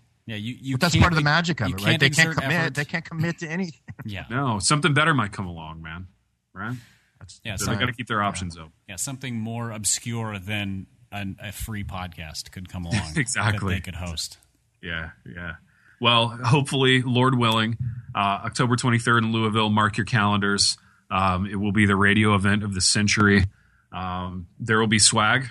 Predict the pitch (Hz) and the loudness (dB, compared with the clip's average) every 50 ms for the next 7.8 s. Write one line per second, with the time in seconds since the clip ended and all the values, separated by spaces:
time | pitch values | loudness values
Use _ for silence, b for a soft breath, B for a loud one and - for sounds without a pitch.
0 | - _ _ - 120 113 113 113 117 127 123 123 139 139 139 - 139 127 127 127 | -14 _ _ -4 -2 0 0 2 2 2 2 2 0 0 0 0 0 0 2 0
1 | - - 135 127 127 127 123 127 131 139 131 - - 113 107 107 110 110 113 120 | 0 0 0 -2 0 2 2 2 2 2 -2 -6 -6 -4 -2 -2 0 0 0 2
2 | 117 123 123 123 143 135 98 87 - - - - - 127 139 151 156 151 151 147 | 2 2 2 2 0 0 0 -2 -6 -10 -12 -6 -4 -2 0 2 2 4 4 2
3 | 98 101 104 131 139 143 123 - - 185 185 190 180 - 165 139 127 - - 156 | 2 0 -2 -2 -2 0 0 0 2 2 2 0 0 0 -2 -2 -4 -4 -4 -4
4 | 151 151 143 127 120 135 127 127 123 110 101 - - 120 110 104 107 107 110 107 | -2 -2 -2 -2 -2 -4 -2 -2 -4 -4 -6 -6 -8 -8 -6 -6 -4 -4 -4 -4
5 | 104 98 92 - - - - 120 107 98 98 95 92 90 80 69 - - - - | -4 -4 -6 -6 -8 -10 -8 -8 -6 -6 -6 -6 -8 -10 -10 -10 -12 -12 -14 -14
6 | - _ _ - 98 107 147 160 139 151 156 147 139 127 139 135 123 123 135 156 | -16 _ _ -12 -2 0 2 4 4 4 4 4 2 2 2 2 4 4 4 4
7 | 151 - - 160 123 110 - - 101 90 82 - 107 104 104 104 | 4 6 4 4 6 4 2 0 0 -4 -8 -8 -12 -12 -14 -16